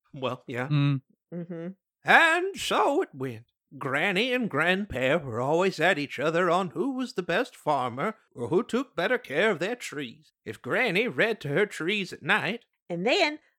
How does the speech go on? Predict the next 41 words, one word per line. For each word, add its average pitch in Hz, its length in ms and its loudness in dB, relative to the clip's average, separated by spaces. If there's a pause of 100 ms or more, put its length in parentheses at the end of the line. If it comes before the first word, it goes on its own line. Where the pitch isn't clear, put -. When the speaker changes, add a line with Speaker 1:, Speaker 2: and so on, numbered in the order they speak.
Speaker 3:
the 202 80 -2
little 302 280 4
trees 294 380 -2
reached 247 360 -2
his 370 200 0
branch 254 400 0
up 247 160 2
to 359 140 -2
the 339 80 0
moon, 233 260 4
and 202 160 -4
the 190 60 0
moon 277 260 2
said, 254 320 0 (300)
"Good 339 200 0
night." 226 360 0 (260)
Speaker 1:
It's - 220 -20
so 160 380 -8 (220)
cute. - 360 -8
Speaker 3:
Like, 214 100 -6
she's 254 260 -6
literally 311 460 2
sitting 208 380 0
in 214 80 2
Speaker 2:
Mm-hmm. 214 60 0
Speaker 3:
the - 40 -2
orchard 156 540 -6
reading 147 380 -10
to 143 200 -12
her 151 160 -8
trees. - 560 -16
Speaker 1:
Also, 185 300 4
flashback 156 600 2
to 143 240 -2
when 131 460 0
Applejack 131 520 -2
was 120 120 -12
fawning 127 360 -6
over 139 220 -6
her 339 180 0
tree. 110 340 -8